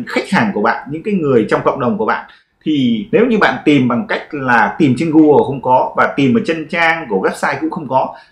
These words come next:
thì thậm chí là bạn có thể gửi một cái email và hỏi họ xem họ có thể cung cấp một cái chương trình affiliate marketing hay không. Thì một số các cái công ty lớn thường là họ có chương trình affiliate marketing nhưng họ không công khai và họ chỉ dành cho những cái người là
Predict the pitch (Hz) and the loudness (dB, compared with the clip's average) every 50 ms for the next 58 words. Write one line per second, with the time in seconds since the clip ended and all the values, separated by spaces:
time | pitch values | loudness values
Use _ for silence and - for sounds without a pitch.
0 | _ - 135 123 120 123 120 - 151 185 170 127 120 113 104 - - 147 165 - | _ -2 -2 0 0 -2 -4 -4 -4 -2 -2 0 0 -2 -2 -4 -4 -6 -6 -4
1 | - 107 85 80 - - _ _ _ _ _ _ - 131 120 120 135 139 123 110 | -6 -8 -8 -8 -12 -18 _ _ _ _ _ _ -16 -14 -6 -2 0 2 2 2
2 | 107 123 135 175 147 156 170 156 151 151 147 143 135 113 107 98 - - 117 - | 2 2 0 0 0 -2 -2 0 0 2 2 2 2 2 0 0 -2 -2 -4 -4
3 | - - 98 104 135 139 139 - - 143 131 127 120 - 143 143 - 95 - - | -4 -4 -4 -4 -4 -4 -4 -6 -8 -8 -6 -6 -6 -8 -8 -8 -8 -10 -8 -8
4 | 143 143 139 - - - - 117 - 143 147 - 139 117 131 117 101 98 107 104 | -8 -6 -6 -6 -6 -6 -8 -10 -12 -10 -8 -6 -6 -4 -2 -2 -2 -2 -4 -4
5 | - 123 147 156 160 147 - 175 156 - 151 135 127 131 123 - 147 131 - - | -6 -4 -4 -4 -6 -8 -10 -8 -6 -4 -4 -4 -4 -4 -2 -2 -2 -2 -2 -6
6 | - - - - 151 139 131 151 147 - - 175 202 208 214 247 240 - 214 202 | -14 -20 -8 -4 -2 0 2 2 2 2 2 2 2 2 2 0 -2 -2 0 0
7 | 196 180 160 170 165 160 156 151 160 190 220 - - _ _ _ _ _ - 165 | 0 0 0 0 2 4 4 4 4 4 0 -4 -8 _ _ _ _ _ 4 6
8 | 160 156 143 131 123 123 120 113 123 - - - - - - 156 185 226 - - | 6 6 6 4 0 -2 -2 0 0 -2 -2 -4 -6 -4 -2 0 0 0 0 0
9 | - 294 190 180 135 120 120 123 123 170 156 170 190 202 185 - - 190 - 185 | 0 2 2 4 2 2 2 0 0 -2 -2 0 0 -2 -2 -2 -2 -2 -2 0
10 | 160 143 139 160 170 165 156 151 147 151 - - 196 190 - - 175 170 160 156 | 0 0 -2 -2 -2 0 0 0 0 0 0 0 0 0 0 -2 -4 -4 -4 -4
11 | - 190 175 165 156 156 - - - _ _ _ _ - 143 131 - - 131 117 | -4 -4 -2 -4 -4 -8 -10 -16 -20 _ _ _ _ -2 -2 0 0 0 -2 -4
12 | - - 117 107 104 113 131 139 139 127 110 104 131 139 147 165 175 190 202 202 | -4 -2 -2 0 2 2 2 2 4 2 2 2 0 -2 -2 -2 -2 0 0 2
13 | 180 156 139 135 123 113 107 107 98 | 2 2 2 2 2 2 0 -2 -6